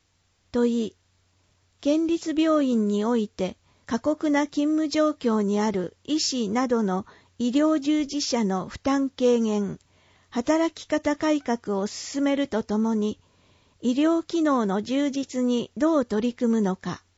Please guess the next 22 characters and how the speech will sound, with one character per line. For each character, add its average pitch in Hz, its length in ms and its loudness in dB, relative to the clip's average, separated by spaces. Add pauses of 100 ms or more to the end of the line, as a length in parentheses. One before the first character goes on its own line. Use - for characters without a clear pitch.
(1400)
知 311 180 -2
事 311 140 0
の 233 160 2
答 240 280 0
弁。 185 360 -6 (1120)
指 254 280 -4
導 330 240 2
医 262 120 2
の 208 180 0
確 - 280 -4
保 240 200 -4
な 233 180 0
ど、 190 220 -2 (400)
人 277 300 0
材 311 280 0
配 285 240 -2
置 269 220 -8
の 254 200 -2
最 285 260 -2
適 - 340 -6
化 247 140 -4
や、 240 260 -2